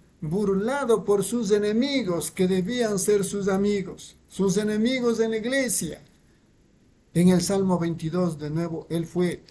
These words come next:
"Ningún hueso debió, debía ser quebrado, pero horadaron sus manos y sus pies". En Isaías cincuenta y tres doce, "Murió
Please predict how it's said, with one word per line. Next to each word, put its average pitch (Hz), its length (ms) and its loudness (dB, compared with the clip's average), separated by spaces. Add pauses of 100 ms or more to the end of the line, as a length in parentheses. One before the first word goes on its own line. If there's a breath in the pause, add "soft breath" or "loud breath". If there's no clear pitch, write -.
(120)
"Ningún 170 680 0
hueso 226 420 0
debió, 160 540 -2
debía 170 540 -2
ser 135 260 -4
quebrado, 120 580 -4 (140)
pero 180 420 0
horadaron 156 640 -4
sus 131 240 -8
manos 147 500 -6
y 131 60 -8
sus 123 240 -12
pies". 151 480 -6 (840)
En 160 260 -4
Isaías 147 580 -4
cincuenta 143 580 -6
y 120 100 -10
tres 165 340 -4
doce, 160 380 -8
"Murió 139 720 -4